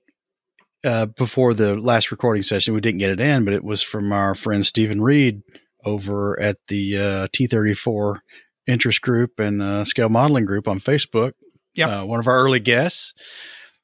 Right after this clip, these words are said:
Speaker 1: Uh, Steve wanted us to announce that the, uh, Model Club drought in Southeast Georgia is now over. Um, I P M S Southeast Georgia in the greater Savannah area has, has commenced.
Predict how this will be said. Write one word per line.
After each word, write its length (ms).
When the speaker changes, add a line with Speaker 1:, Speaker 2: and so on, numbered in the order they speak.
Speaker 1:
Uh, 420
Steve 640
wanted 260
us 140
to 80
announce 380
that 160
the, 320
uh, 140
Model 300
Club 340
drought 420
in 100
Southeast 520
Georgia 420
is 220
now 340
over. 500
Um, 540
I 160
P 140
M 100
S 180
Southeast 460
Georgia 380
in 60
the 60
greater 300
Savannah 400
area 360
has, 220
has 260
commenced. 680